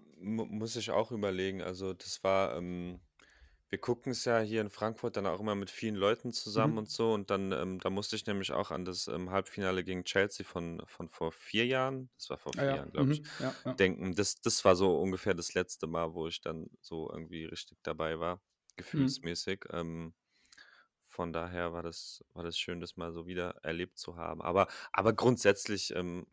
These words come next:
Speaker 1: auch wenn das alles ja immer so ein bisschen, keine Ahnung,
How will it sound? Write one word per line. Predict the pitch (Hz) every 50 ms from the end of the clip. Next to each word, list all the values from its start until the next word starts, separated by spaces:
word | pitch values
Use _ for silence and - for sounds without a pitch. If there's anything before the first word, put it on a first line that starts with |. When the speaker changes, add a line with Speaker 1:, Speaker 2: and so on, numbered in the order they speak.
| _ - -
Speaker 1:
auch | 87 - - -
wenn | 92 92
das | 90 - -
alles | - 92 92 92 -
ja | - -
immer | - 90 90 92 87
so | 90
ein | 87 85
bisschen, | 82 82 - - 95 92 90 87 87 87 _ _ _ _ _ _ _ _ _ _ _ _ _ _ _ _ _ _ _ - -
keine | - - 87 87 87 78
Ahnung, | 95 95 90 87 85 87